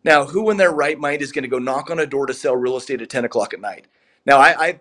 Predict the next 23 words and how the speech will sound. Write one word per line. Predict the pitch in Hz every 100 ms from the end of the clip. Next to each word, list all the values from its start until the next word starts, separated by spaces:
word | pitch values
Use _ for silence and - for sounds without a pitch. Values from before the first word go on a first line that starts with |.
| -
I've | 139 139
closed | - 151 160 156
a |
lot | 135 127 139
of | 123
deals | 113 123 156 190 - _ -
after | 120 113 - 156
nine | 135 139
P | 139 147
M | 147 -
in | 131
the | 160
dark, | 120 127 175 - - _ _ _
but | 165
it's | 165 -
always | 151 190 196 190
set | 185 180
appointments. | - 180 147 98 -
So |
you | 180
gotta | 180 247
work | 208 196
smarter. | - 175 165 160 -